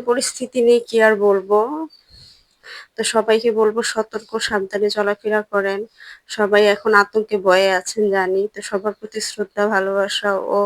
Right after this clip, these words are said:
আহ, ভালো থাকার আ-, প্রত্যাশা ব্যক্ত করছি। সবাই ভালো থাকবেন, যে যেখানে আছেন সতর্ক থাকবেন।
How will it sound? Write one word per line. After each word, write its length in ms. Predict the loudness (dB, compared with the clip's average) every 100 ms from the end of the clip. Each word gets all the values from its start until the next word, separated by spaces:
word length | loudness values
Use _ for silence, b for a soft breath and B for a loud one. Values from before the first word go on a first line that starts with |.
| -4 B B B B -2
আহ, 200 | 2 2 4
ভালো 220 | 2 2
থাকার 440 | -6 -8 2 2 4
আ-, 320 | 4 4 2 -8 _
প্রত্যাশা 500 | -8 -4 -2 -2 -2
ব্যক্ত 280 | -2 -4 -6
করছি। 480 | -6 -6 -4 -2 -2
সবাই 300 | -2 0 2
ভালো 240 | 4 2
থাকবেন, 440 | 0 -4 -10 0 2
যে 120 | 2 0
যেখানে 380 | -2 -4 -4 -4
আছেন 280 | -6 -8
সতর্ক 400 | -8 -8 -12 -12 -12 -6
থাকবেন। 440 | -8 -8 -8 -8